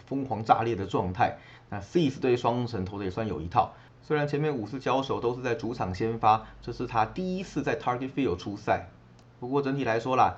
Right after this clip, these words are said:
还是看好白袜能靠优势的火力，吼，来打爆 Ober。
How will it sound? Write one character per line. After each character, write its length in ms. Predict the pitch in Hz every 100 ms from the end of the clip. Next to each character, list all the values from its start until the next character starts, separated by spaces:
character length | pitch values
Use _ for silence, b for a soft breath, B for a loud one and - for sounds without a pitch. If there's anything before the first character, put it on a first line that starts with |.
| -
还 120 | 110
是 80 | 127
看 200 | 139 120
好 180 | 107 95
白 180 | 98 110
袜 100 | 113
能 100 | 104
靠 180 | 117 113
优 160 | 123
势 160 | 131 117
的 80 | 110
火 220 | 92 87
力， 180 | 127 98
吼， 200 | 98 85
来 140 | 90
打 220 | 90 -
爆 140 | 92 110
Ober。 460 | 117 120 123 117